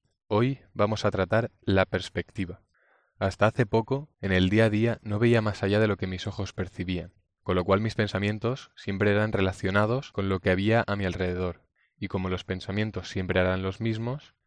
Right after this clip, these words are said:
ve a la uni, trabaja, estudia, entrena, mira una serie, solo un rato, y vuelve otra vez.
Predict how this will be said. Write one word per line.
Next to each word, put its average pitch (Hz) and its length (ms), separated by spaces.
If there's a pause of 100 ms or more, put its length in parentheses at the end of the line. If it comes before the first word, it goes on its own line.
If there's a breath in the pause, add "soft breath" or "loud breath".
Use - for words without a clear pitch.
ve 92 120
a 90 60
la 90 140
uni, 107 420
trabaja, 98 880
estudia, 98 760
entrena, 95 680
mira 95 200
una 92 160
serie, 104 540
solo 98 160
un 98 100
rato, 98 420 (500)
y 95 120
vuelve 90 240
otra 90 120
vez. 87 160